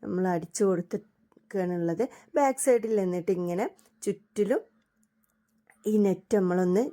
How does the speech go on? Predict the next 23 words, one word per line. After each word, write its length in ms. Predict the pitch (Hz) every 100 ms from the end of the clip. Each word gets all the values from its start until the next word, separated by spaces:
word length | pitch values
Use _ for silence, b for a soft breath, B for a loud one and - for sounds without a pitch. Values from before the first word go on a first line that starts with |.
| -
ജോ-, 240 | 180 175 - 180 190 - -
ഒട്ടിച്ചു 300 | 202 202 -
കൊടുത്തിട്ടുണ്ട്. 540 | 196 180 - 185 180 175
ഇതൊക്കെ 340 | 175 180 214 - B B
ഗ്ലൂ 140 | - 190
ഗൺ 260 | 175 190 190
ഉപയോഗിച്ചിട്ടാണ് 760 | 185 180 175 185 185 185 175
ചെയ്തിട്ടുള്ളത്. 800 | 190 196 170 180 175 175 175 240 - B B -
നമ്മുടെ 240 | 180 196 196
പണി 180 | 180 196
ഏകദേശം 580 | 190 196 202 214 233 214
കഴിഞ്ഞു. 380 | 175 165 180 381 B B B _ -
ഇനി 180 | 190 196
നമുക്കിതൊന്ന് 560 | 180 170 202 190 180 185
സെറ്റ് 360 | 196 170 -
ചെയ്ത് 180 | 185 175 180
വെക്കാൻ 320 | 170 - 175 180
മാത്രമേ 400 | 170 170 175 175
ഉള്ളൂ. 180 | 170 254 - _ _ _ b b b _ _ _ _ _ _ _ _ _ _ _ _ _ B B B B _ _ - -
ഇതുപോലെ 380 | 196 170 190 185
ഇങ്ങനെ 200 | 180 185 285
സെറ്റ് 300 | - 190 -
ചെയ്ത് 180 | 196 175